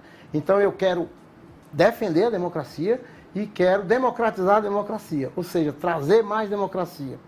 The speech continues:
Então, no Senado, eu vou defender que haja mais plebiscito, que haja mais referendo, que possa haver uma participação maior. Por isso que os oito, o mandato coletivo, também vai estar mais ligado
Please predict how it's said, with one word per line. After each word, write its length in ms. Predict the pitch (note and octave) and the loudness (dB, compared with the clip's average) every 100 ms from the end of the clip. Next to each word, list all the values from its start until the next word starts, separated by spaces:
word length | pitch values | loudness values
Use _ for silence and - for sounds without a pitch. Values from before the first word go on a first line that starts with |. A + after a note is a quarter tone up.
| - - - - | -20 -20 -14 -8
Então, 280 | E3+ F#3+ G#3 | 2 2 4
no 160 | G3+ | 2
Senado, 560 | A#3 B3+ G3+ F#3 F#3+ F3+ | 2 2 2 4 2 2
eu 80 | F#3 | 0
vou 380 | E3+ F#3+ F3 F3 - - | 2 0 0 -4 -12 -4
defender 540 | F#3 G3+ G#3+ F3 F3+ F3+ | 0 0 0 2 2 2
que 160 | F3+ | 0
haja 320 | F3 F3+ E3+ | 2 2 0
mais 440 | E3 E3 F3 E3 - | -2 0 0 0 -4
plebiscito, 760 | - E3+ D#3 - G#3 F#3 - | -4 -2 -2 -6 -6 -6 -6
que 160 | E3+ F#3 | -6 -2
haja 220 | F3+ E3 | 0 0
mais 240 | F3 F3 D3 | 0 0 2
referendo, 1080 | D3 D#3 - - E3+ D3+ D#3+ D#3+ D#3 D#3+ - - - - - | 2 0 -4 0 2 2 2 2 0 -4 -10 -20 -20 -20 -8
que 140 | G#3 | -8
possa 420 | - G#3+ G3+ G#3 F3 - | 2 2 4 2 0 0
haver 600 | E3+ C#3 D#3 F3+ F3+ F3 - F3 | -4 0 2 4 2 -4 -8 -4
uma 220 | F#3 E3 | 0 0
participação 760 | F#3 D#3 - E3 D#3+ - F3 | 0 -2 -4 -4 -2 -2 -2
maior. 520 | E3 E3+ C#3+ D3+ D#3 D#3+ - - | 0 2 4 4 2 -2 -12 -4
Por 100 | G#3+ | 0
isso 160 | A#3+ - | 0 0
que 80 | |
os 240 | A3 C3+ C3+ | -2 0 4
oito, 540 | G#3 A3+ G#3+ - C3+ - - - - | 6 4 0 -10 -12 -14 -20 -18 -4
o 60 | |
mandato 400 | E3 F3+ F3+ E3+ | 0 4 4 2
coletivo, 540 | - D#3+ D3 - A#3+ F3+ | 0 0 0 -2 -4 -2
também 320 | A3 G3+ A#3+ | 0 2 2
vai 180 | G#3 A3+ | 2 0
estar 220 | A3 A3+ | 2 2
mais 300 | A3 A#3 G#3 | 2 0 0
ligado 800 | G3+ B3+ G3 C#3+ G#3 A#3 G3 A#3+ | -2 -4 -2 0 0 0 -6 -10